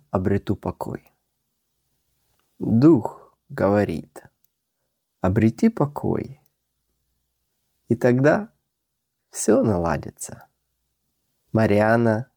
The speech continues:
Уильямсон. Если вы внимательно посмотрите на то, как вы устроены и как действуете,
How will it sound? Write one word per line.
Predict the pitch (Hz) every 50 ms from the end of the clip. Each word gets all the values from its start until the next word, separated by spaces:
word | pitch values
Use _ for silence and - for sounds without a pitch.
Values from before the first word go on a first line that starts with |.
| _ _ _ _ _ _ _ _ _ _
Уильямсон. | - 120 120 - 101 98 92 87 87 - - - 82 80 78 - - _ _ _ _ _ _ _ _ _ _ _ _ _ _ _ _ _ _ _ _ _ _ _ _ _ _ _ _ _ _ _ _ _ _ _ _ _ _ -
Если | 123 117 131 180 226 247 - - - 190
вы | 175 160 175 180 190 190 180 - - _
внимательно | - 135 131 131 131 127 135 160 185 185 - 180 170 160 135 117
посмотрите | - _ - 110 - - - 120 123 123 117 139 117 - - - 101
на | 101 101 101 -
то, | - _ - 135 139 127 110 98 90 - 139 - _ _ _ _ _ _ _ _ _ _
как | - 113 107 - 113
вы | 107 104
устроены | 101 92 - - _ - - 170 165 139 113 98 95 90 - - 117 - _ _ _ _ _ _ _ _ _ _ _ _ _ _ _ _ _ _ _ _ _ -
и | 113 107
как | - 120 104 104 98
действуете, | 104 113 117 151 180 156 147 - - - - 90 82 - - - - - -